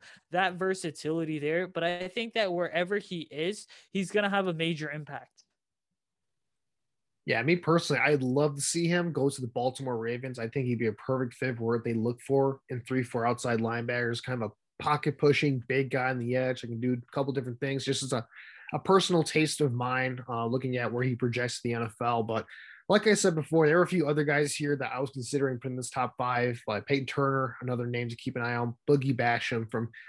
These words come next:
Speaker 2: Wake Forest, like I just mentioned. But there are some sleepers in this class to keep an eye on as well, you say. So I'll start with you. Who is your number one sleeper in this class?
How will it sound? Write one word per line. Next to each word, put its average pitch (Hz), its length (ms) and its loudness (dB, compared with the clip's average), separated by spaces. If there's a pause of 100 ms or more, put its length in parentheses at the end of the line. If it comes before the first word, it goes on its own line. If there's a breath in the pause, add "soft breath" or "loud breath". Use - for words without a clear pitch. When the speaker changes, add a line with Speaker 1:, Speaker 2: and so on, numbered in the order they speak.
(140 loud breath)
Speaker 2:
Wake 127 120 2
Forest, 127 320 4
like 117 120 0
I 117 80 0
just 120 180 -4
mentioned. 123 460 -2 (360 loud breath)
But 143 360 4
there 170 180 6
are 180 180 6
some 175 160 0
sleepers 170 360 2
in 156 80 0
this 151 120 0
class 147 280 0
to - 80 -12
keep 143 160 -2
an 143 80 0
eye 135 180 -2
on 135 120 -6 (140)
as 143 240 0
well, 151 300 4
you 139 100 4
say. 127 360 0
So 123 360 -2 (320 soft breath)
I'll 151 140 0
start 165 240 2
with 135 140 0
you. 156 180 4
Who 190 300 4
is 156 160 2
your 160 100 0
number 156 220 0
one 139 140 0
sleeper 135 460 -2
in 120 100 -2
this 113 140 -8
class? 104 600 -6